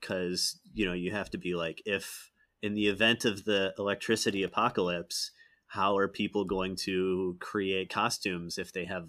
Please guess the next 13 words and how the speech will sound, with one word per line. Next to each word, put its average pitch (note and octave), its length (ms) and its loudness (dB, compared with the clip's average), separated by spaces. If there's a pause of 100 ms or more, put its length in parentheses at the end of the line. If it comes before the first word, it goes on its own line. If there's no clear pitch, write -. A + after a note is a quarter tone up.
a F#2+ 80 -8
le-, F2+ 320 -4
you F#2 120 -6
know, D#2+ 160 -8
a, E2 180 -8 (160)
whenever G#2 220 4
that G2+ 140 2
was F2+ 140 -8
written, F2+ 440 -2 (100)
two A2 160 0
thousand F#2 800 -2
level F#2 680 0
of E2+ 520 -8